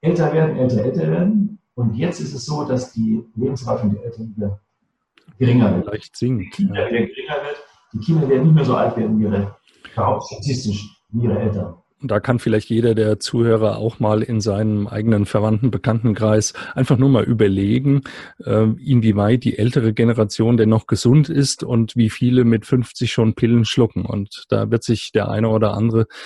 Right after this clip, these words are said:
Speaker 2: vielleicht wundern und dem wird ein Lichtlein aufgehen, dass diese Gesundheitsspanne, also die Zeit, in der wir gesund und leistungsfähig sind, beileibe nicht so lange ist wie die Lebenserwartung.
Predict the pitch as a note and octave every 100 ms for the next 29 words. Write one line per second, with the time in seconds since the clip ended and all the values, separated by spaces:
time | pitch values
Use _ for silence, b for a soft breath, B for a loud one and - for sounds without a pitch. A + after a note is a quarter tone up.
0 | B B G#2+ G#2 - - A#2+ C3+ A#2+ A#2
1 | A#2 A#2 - - G#2+ G#2 A2 A2 A2 A#2+
2 | - G2+ G#2 G2+ A2+ - A2 A2+ B B
3 | B A2 - A#2 A2 G#2 G#2+ A#2+ D#3+ -
4 | G#2 G#2+ - - A2+ G#2 G#2 G#2+ G#2 A#2+
5 | A#2+ - G#2 A2 B2 A2 G#2 A2 A2 G#2
6 | A2 B2 B2 G#2 G2+ A2 - A2+ - A2
7 | G#2+ - A#2 - B G#2+ G2+ G#2 B2 B2+
8 | A2+ A2+ - G2+ G2 A2+ A2 A2 - A2
9 | G#2 G#2+ A2 G2+ G2 G#2 G2 F2+ G2 A2
10 | -